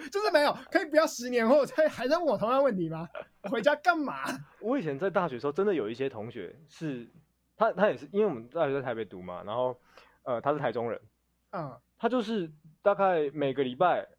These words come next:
Speaker 2: 最少也是两个礼拜会回家一次。
Speaker 1: 哇，这个交通费不就爆炸？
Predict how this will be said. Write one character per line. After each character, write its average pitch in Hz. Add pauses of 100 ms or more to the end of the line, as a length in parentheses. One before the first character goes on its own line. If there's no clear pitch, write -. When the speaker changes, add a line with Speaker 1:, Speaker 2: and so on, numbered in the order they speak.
(160)
Speaker 2:
最 208
少 107
也 113
是 151
两 113
个 101
礼 98
拜 127
会 131
回 110
家 104
一 104
次。 - (120)
Speaker 1:
哇， 226
这 254
个 269
交 233
通 226
费 220
不 151
就 170
爆 147
炸？ 131